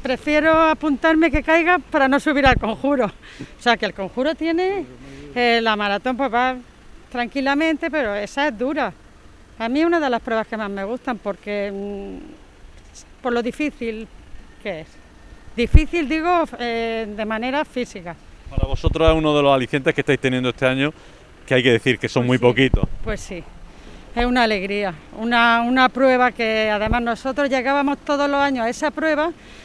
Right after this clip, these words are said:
Speaker 1: después de hacer todas las carreras del premio de Fondo Diputación, otras que nos apuntábamos, pues una serie de carreras y llegábamos aquí más fuertes.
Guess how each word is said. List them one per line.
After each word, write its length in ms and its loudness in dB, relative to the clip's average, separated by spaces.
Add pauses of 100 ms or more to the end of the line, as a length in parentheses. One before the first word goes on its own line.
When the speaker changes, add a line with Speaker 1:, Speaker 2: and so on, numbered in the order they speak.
(200)
Speaker 1:
después 500 0
de 580 4
hacer 360 0
todas 420 2
las 240 0
carreras 440 0
del 140 -2
premio 420 -2
de 100 -4
Fondo 280 -4
Diputación, 840 -2 (720)
otras 500 4
que 140 -2
nos 180 -2
apuntábamos, 920 0 (100)
pues 260 -2
una 360 -2
serie 240 0
de 120 2
carreras 360 2
y 40 0
llegábamos 480 0
aquí 160 -4
más 180 2
fuertes. 460 -4